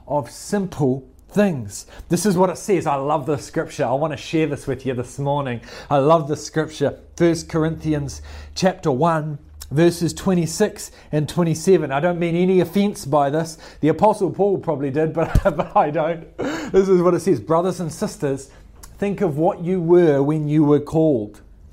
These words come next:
Not many of you were wise by human standards.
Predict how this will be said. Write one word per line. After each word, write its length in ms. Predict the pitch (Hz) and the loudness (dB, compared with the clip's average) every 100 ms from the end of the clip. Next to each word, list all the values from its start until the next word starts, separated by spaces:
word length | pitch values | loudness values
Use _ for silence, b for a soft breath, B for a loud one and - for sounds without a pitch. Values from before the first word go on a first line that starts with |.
| B B B | B B B
Not 260 | 147 185 175 | 2 2 2
many 380 | 180 196 202 | 0 2 2
of 120 | 196 151 | 0 0
you 220 | 170 190 | 0 2
were 160 | 160 | 4
wise 600 | 143 139 170 180 151 143 | 2 4 4 4 2 0
by 180 | 143 147 | 0 -2
human 360 | 139 180 160 147 | 0 -2 0 -2
standards. 720 | - 135 127 151 175 - - | -2 -2 0 -2 -2 -10 -16